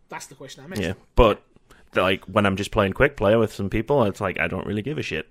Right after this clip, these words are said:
Speaker 2: <laughs> So
Speaker 1: Oh,
Speaker 2: it
Speaker 1: fuck, proper B O's in chat.
Speaker 2: it depends. Uh-oh. Should I keep going? No.
Speaker 1: Yes, keep going.
Speaker 2: So it depends, um, like, how I'm playing the game. Like, if I was playing competitive with the guys and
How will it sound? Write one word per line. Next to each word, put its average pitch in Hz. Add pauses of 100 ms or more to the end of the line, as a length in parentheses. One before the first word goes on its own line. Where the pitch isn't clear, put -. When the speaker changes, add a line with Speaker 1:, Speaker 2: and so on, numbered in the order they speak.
Speaker 2:
<laughs> - (1120)
So 127
Speaker 1:
Oh, 113
Speaker 2:
it 110
Speaker 1:
fuck, -
proper 190
B 196
O's 196
in 190
chat. 190
Speaker 2:
it -
depends. 123 (180)
Uh-oh. 82 (760)
Should -
I 90
keep 92
going? 104
No. - (580)
Speaker 1:
Yes, 160
keep -
going. -
Speaker 2:
So 131
it 123
depends, 117 (160)
um, 98
like, 98
how 101
I'm 101
playing 110
the 117
game. 131
Like, 104
if 117
I 120
was 131
playing 131
competitive 131
with 120
the 120
guys 123
and 104